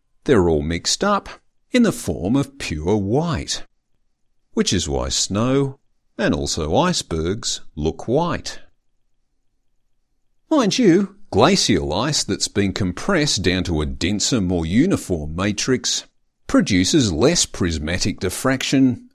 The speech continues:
and reflection, and so is more likely to behave like fluid water does,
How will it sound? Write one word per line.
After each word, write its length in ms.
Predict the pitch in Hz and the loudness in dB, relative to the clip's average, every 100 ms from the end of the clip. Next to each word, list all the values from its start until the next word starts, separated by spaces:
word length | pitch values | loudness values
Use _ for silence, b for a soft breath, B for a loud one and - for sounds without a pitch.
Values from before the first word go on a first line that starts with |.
| _ - | _ -6
and 160 | 95 80 | -4 -4
reflection, 960 | 85 - 226 226 - 127 120 120 - _ _ _ _ - - | -6 0 0 2 0 0 2 0 -4 _ _ _ _ -10 0
and 160 | 196 | 0
so 260 | - 69 87 | 0 -2 -2
is 160 | 104 | -2
more 160 | 80 65 | -2 -4
likely 460 | 67 143 160 - 78 | 0 0 0 -4 -4
to 140 | 95 | -2
behave 560 | 101 - - 64 90 - | -2 -2 -8 -8 -6 -4
like 240 | 151 196 | -6 -6
fluid 500 | - - 240 156 80 | -4 0 4 4 2
water 320 | 73 60 - | -2 -4 -6
does, 580 | 58 - - - - | -8 -10 -10 -10 -10